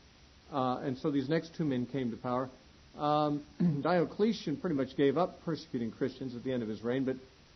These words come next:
Galerius was inclined to continue the persecution somewhat. Um, but I'm getting ahead of myself. <laughs> Diocletian, when he began to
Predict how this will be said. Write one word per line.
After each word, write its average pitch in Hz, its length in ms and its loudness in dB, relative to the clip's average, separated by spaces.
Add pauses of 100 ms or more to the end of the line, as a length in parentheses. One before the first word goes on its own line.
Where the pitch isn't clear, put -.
(140)
Galerius 180 640 2 (120)
was 147 220 0
inclined 143 640 0
to 135 300 2 (760)
continue 139 420 0
the 110 60 -6
persecution 117 560 -6
somewhat. 98 340 -8 (880)
Um, 143 400 2 (480)
but 160 300 2 (2000)
I'm 156 160 -2
getting 151 260 2
ahead 135 160 0
of 120 60 0
myself. 107 400 -6
<laughs> - 540 -10 (1300)
Diocletian, 196 760 2
when 170 140 2
he 160 120 2
began 165 520 2 (100)
to 147 400 4